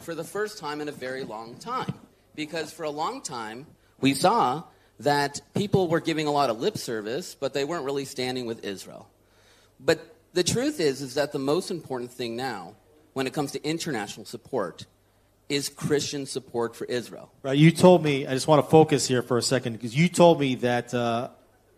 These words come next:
Speaker 2: those that support Israel have one thing in common, and those that su-,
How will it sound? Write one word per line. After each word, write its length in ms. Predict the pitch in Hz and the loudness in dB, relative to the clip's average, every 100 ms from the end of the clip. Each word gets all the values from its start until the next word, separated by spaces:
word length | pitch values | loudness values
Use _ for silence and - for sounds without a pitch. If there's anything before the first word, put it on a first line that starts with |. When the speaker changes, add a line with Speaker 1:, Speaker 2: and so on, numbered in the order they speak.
| _ _ - | _ _ -2
Speaker 2:
those 260 | 139 170 180 | 6 8 8
that 140 | 170 | 4
support 440 | - 143 147 151 143 | 0 0 4 6 6
Israel 520 | 143 123 127 123 127 - _ - | 4 4 2 2 -4 -18 _ -14
have 200 | - 127 | -2 -2
one 220 | 113 143 139 | 2 0 0
thing 220 | 139 127 | 0 -2
in 120 | 120 | -2
common, 360 | - 120 120 117 | -2 -2 -2 -2
and 100 | 117 | 2
those 180 | 127 | 2
that 140 | 127 123 | 2 -4
su-, 180 | - | -6